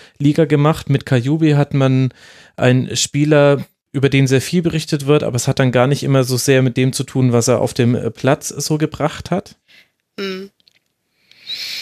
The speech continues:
Speaker 2: Mm, ja, jein. Ähm, ich finde, wenn, grad wenn du dir die Anfangsphase anschaust, in der Finn Bogason verletzt war,
Speaker 1: Ja.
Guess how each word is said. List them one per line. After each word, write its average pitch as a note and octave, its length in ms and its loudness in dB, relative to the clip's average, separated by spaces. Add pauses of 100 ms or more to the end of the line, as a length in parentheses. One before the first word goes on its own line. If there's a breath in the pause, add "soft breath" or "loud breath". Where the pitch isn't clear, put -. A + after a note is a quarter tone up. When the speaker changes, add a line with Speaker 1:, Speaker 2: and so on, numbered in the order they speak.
(420 loud breath)
Speaker 2:
Mm, A#3 640 -2 (280)
ja, G3 720 -2
jein. F#3+ 720 0
Ähm, G3 640 -4 (720)
ich - 160 -6
finde, B3 260 -2
wenn, A3+ 200 -4
grad A3 300 -4
wenn A3+ 120 -4
du G#3+ 60 -4
dir G#3+ 140 -6
die - 160 -4
Anfangsphase A#3 800 -2
anschaust, A3+ 420 -4
in G#3 80 -8
der G3+ 120 -2
Finn G#3 180 -8
Bogason G#3 380 -4
verletzt - 520 -4
war, F#3 360 -4 (340 soft breath)
Speaker 1:
Ja. G#2+ 240 0